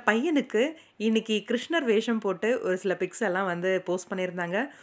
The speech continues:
ரொம்பவே கியூட்டா இருக்கிறாப்புல பார்க்கறதுக்கு. இவர் மட்டும் கிடையாது, நம்ம பி எஸ்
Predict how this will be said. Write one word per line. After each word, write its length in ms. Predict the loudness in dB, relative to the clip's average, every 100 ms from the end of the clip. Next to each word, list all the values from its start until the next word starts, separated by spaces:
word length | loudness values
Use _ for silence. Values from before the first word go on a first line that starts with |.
| -20 -4
ரொம்பவே 600 | 2 2 4 2 2 0
கியூட்டா 360 | -2 0 2 4 4
இருக்கிறாப்புல 460 | 4 0 2 2 2 2
பார்க்கறதுக்கு. 680 | -2 0 0 0 -2 0 -2 -4 _
இவர் 300 | -4 2 2
மட்டும் 320 | 2 0 0
கிடையாது, 580 | 0 0 0 0 -2 -4
நம்ம 460 | -4 0 2 2 0
பி 220 | 2 4
எஸ் 200 | 2